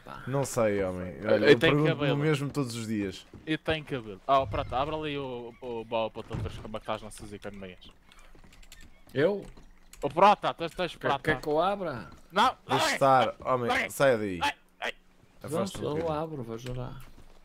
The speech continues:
Speaker 2: Ah, parece muito bem as economias.
Speaker 3: Vai, vai. <laughs> À vontade, tá, isso dá muito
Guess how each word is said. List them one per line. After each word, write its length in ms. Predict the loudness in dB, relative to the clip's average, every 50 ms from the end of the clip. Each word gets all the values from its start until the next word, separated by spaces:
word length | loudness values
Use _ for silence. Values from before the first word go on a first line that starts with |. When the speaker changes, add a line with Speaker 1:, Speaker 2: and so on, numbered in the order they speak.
| -20 -20 -20 -20 -20 -20 -20 -20 -20 -20 -18 -14 -12 -12 -12 -12 -12 -14 -18 -20 -20 -20 -20 -20 -20 -20 -20 -20 _ _ _ _ -6 2 6
Speaker 2:
Ah, 140 | 8 8 8
parece 400 | 8 6 6 6 4 2 0 -4
muito 240 | -4 -4 -4 -2 0
bem 220 | 0 0 0 0
as 120 | -2 -4
economias. 800 | -6 -4 -2 -2 -2 -2 -4 -6 -8 -8 -8 -10 -10 -14 -18 -20 -20 -20 -20 _ _ -18 -12 -10
Speaker 3:
Vai, 100 | -8 -8 -8 -8
vai. 240 | -10 -10 -10 -10 -14 _ _ _
<laughs> 960 | -8 -4 -4 -2 0 -2 -2 -4 -6 -14 -14 -10 -8 -8 -6 -6 -6 -6 -6 -6 -8 _ -16 -18 -16 -16 -18 -12 -6
À 120 | -4 -2 -2
vontade, 600 | 0 0 -2 -2 0 2 4 4 4 2 0 -2
tá, 160 | -4 -4 -4
isso 280 | -6 -8 -12 -14 -10 -8 -6 -4 -4 -4 -4
dá 160 | -4 -4 -4 -6
muito 200 | -8 -12 -16